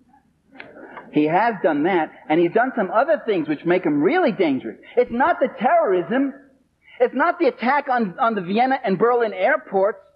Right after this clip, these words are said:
for which they have no proof that Libya was involved, and which they have proof that the terrorists came out of Syria.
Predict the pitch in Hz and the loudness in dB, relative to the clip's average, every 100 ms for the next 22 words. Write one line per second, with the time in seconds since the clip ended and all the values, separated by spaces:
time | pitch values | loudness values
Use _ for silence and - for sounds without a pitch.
0 | _ _ _ _ - - 233 311 262 220 | _ _ _ _ -6 0 0 0 0 2
1 | 254 233 233 - 277 311 - 180 208 240 | 0 0 -2 -2 -2 0 0 0 0 0
2 | 220 196 175 170 208 220 214 214 - - | 0 0 0 0 2 4 2 -2 -12 -2
3 | 208 247 220 185 240 254 - 233 254 - | 0 2 0 2 0 0 -4 -6 -2 -2
4 | 196 190 214 240 220 - 214 208 180 - | -2 -2 0 2 0 -2 -2 0 -2 -4
5 | - 320 311 226 294 | -2 0 2 2 0